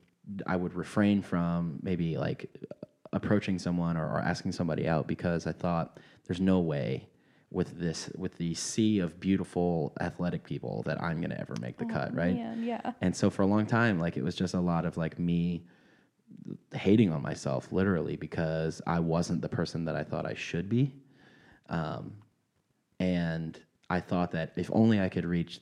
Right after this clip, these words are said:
Speaker 1: this goal, or if only I could lose this much weight, or, or, or fit
Speaker 2: Yeah.
Speaker 1: into these
Speaker 2: Oh, yeah.
Speaker 1: clothes, right?
Speaker 2: Yeah.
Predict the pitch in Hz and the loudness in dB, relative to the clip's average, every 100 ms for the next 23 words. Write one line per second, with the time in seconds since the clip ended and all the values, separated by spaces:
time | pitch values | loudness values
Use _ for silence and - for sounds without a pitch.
0 | 78 90 - 76 78 76 67 98 107 98 | -2 -2 0 0 2 2 2 4 4 4
1 | 85 - 85 82 - - - - 87 101 | 2 0 0 -2 -4 -12 -20 -6 6 8
2 | 92 98 - 87 - 85 82 78 - 85 | 10 6 4 0 0 0 0 0 0 0
3 | 80 - 80 - 104 95 90 80 90 90 | 0 0 -4 2 4 4 2 2 4 4
4 | - 92 82 78 - 85 90 - - | 2 2 2 2 2 4 4 2 -4